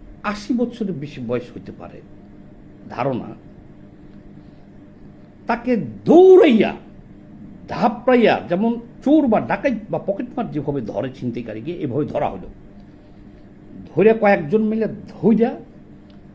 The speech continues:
by force তার চুল, দাড়ি এগুলো সব কেটে দেওয়া হলো। সে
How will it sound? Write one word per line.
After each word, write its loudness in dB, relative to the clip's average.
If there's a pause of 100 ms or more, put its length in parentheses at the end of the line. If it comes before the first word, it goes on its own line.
(580)
by 4
force -4
তার -2 (800)
চুল, -2 (180)
দাড়ি -6
এগুলো -12 (140)
সব -12 (600)
কেটে -4
দেওয়া -8
হলো। -18 (1120)
সে -2